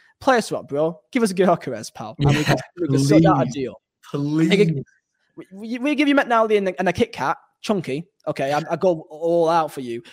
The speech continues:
Speaker 1: and you can give us Gyökeres, and it'd be a happy deal both ways, my friend. Um, Saif also mentions about one of the main topics of this pod, news coming out yesterday, and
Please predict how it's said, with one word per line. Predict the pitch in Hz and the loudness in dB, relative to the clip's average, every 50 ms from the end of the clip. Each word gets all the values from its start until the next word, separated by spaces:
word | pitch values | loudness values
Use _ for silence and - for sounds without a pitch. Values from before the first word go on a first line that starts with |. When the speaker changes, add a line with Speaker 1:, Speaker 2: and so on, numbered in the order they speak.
| - - | -14 -8
Speaker 1:
and | - 135 131 127 131 | -6 -6 -6 -6 -6
you | 135 | -8
can | 139 139 | -6 -4
give | 143 139 | -4 -4
us | 139 131 127 | -4 -4 -6
Gyökeres, | - 139 123 113 113 - 120 104 98 117 - | -6 -6 -6 -6 -6 -8 -10 -10 -10 -10 -12
and | 101 123 120 117 120 127 - | -12 -10 -10 -12 -12 -12 -12
it'd | - 127 | -12 -8
be | 127 127 123 | -6 -4 -4
a | 120 | -4
happy | 117 - 127 120 - - 123 | -6 -8 -10 -10 -10 -12 -12
deal | - 123 110 110 117 - _ - | -10 -10 -10 -10 -10 -12 _ -10
both | 123 107 113 - - | -10 -10 -10 -10 -14
ways, | 117 107 110 - | -14 -14 -14 -14
my | - - | -16 -16
friend. | - - 107 98 107 - - _ - - - - - _ - | -18 -16 -18 -18 -18 -20 -20 _ -20 -20 -20 -20 -16 _ -2
Um, | 131 139 139 139 143 143 143 139 139 135 127 - _ - - - _ _ _ _ _ _ _ _ _ - | 0 2 4 4 4 4 2 0 -2 -4 -6 -10 _ -14 -14 -14 _ _ _ _ _ _ _ _ _ 0
Saif | - - 175 180 190 190 165 - | 4 6 6 6 6 4 2 2
also | - 165 170 165 - 165 | 2 2 2 4 2 0
mentions | 165 160 160 - - 170 156 147 - | 0 0 0 0 -2 -2 -2 -4 -6
about | 147 143 156 147 147 143 139 131 - - - - _ _ - | -4 -2 0 2 2 2 0 -2 -6 -12 -18 -20 _ _ -8
one | 160 170 185 190 | -4 -2 -2 -2
of | 175 160 | -2 -2
the | 143 | -4
main | 143 135 131 127 | -6 -6 -8 -10
topics | - - 120 120 - 120 117 104 - - - | -12 -14 -14 -14 -12 -12 -12 -12 -14 -18 -16
of | 120 120 120 123 | -16 -16 -16 -16
this | - 117 - - | -16 -16 -18 -16
pod, | - - 120 117 131 131 - _ _ _ _ _ - | -16 -12 -10 -10 -10 -12 -14 _ _ _ _ _ -10
news | 131 135 135 127 123 | -6 -6 -6 -6 -8
coming | - 139 143 131 | -8 -8 -8 -6
out | 127 113 | -6 -6
yesterday, | 127 131 127 - 120 131 127 127 | -8 -8 -8 -6 -6 -4 -2 -2
and | 127 113 127 131 131 127 123 135 123 | -2 -4 -6 -6 -6 -8 -8 -10 -14